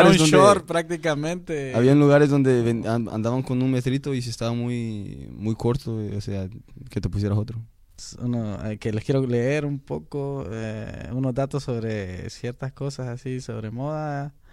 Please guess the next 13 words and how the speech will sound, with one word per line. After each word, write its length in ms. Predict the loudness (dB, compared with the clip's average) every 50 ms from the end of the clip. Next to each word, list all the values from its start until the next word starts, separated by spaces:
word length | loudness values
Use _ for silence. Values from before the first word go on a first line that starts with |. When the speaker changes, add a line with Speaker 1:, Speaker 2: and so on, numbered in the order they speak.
| -20 -20 _ _ _ -20 -20 -20 _ _ -16
Speaker 2:
que 80 | -12 -8
han 60 | -4
pasado. 360 | -4 -4 -2 -2 -2 0 0
Dice, 500 | 0 -2 0 0 0 0 0 -2 -6 -10 _ -20 _ -20 -20 _ _ _ _ _ _ -20 _ _ _ -14 -12 -12 -12 -12 _ _ _ _ _ _ _ _ _
esta 360 | -4 -4 -4 0 2 2 2 2
es 180 | 2 0 0 0
de, 680 | 0 0 2 2 2 0 0 -2 -2 -4 -4 -6 -6
de 140 | -6 -8 -6
la, 360 | -6 -6 -8 -10 -12 -14 -14 -16 -16 -18 -20 -20 -20 -20 -20 _ _ _ _ -20 _ _ -20 _ _ _ _ _ _ -12
oh, 220 | -10 -8 -8 -8
de 100 | -8 -6
la 200 | -6 -6 -8 -8 -6
minifalda. 760 | -4 -2 -2 -2 -4 -4 -4 -4 -4 -4 -2 -4 -6 -8 -12